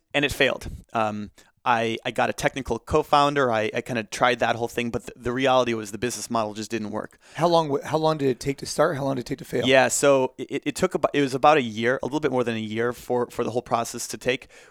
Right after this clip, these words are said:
Speaker 1: which I'm, I'm really glad. I think one of the things that I think is very essential is that if you know that someone's,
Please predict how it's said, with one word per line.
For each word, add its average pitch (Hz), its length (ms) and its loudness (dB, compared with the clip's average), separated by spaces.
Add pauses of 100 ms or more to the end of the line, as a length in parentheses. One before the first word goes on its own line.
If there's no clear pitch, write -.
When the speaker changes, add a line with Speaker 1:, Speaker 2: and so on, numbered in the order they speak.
Speaker 1:
which 151 180 4
I'm, 139 160 4 (100)
I'm 139 160 -2
really 151 160 2
glad. 127 220 2
I 127 60 0
think 131 200 -6
one 123 200 -2
of 131 40 -2
the 113 80 -6
things 131 340 -6
that 117 100 -2
I - 20 -6
think 120 160 -8
is 110 80 -8
very 117 240 -2
essential 156 560 -4 (480)
is 143 140 0
that 147 140 6
if 143 120 0
you 143 60 -2
know 143 340 4
that 185 120 2
someone's, 156 360 -2